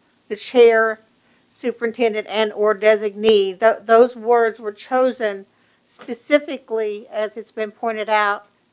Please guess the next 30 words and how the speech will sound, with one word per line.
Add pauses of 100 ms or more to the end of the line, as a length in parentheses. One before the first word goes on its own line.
(200)
to
help (1000)
facilitate
the
meeting. (1300)
But
as
has (140)
already
been
pointed
out, (320)
there
are
many
times
that
the, (200)
that
the
chair
and
the
vice
chair
doesn't
see
certain
things. (880)
So,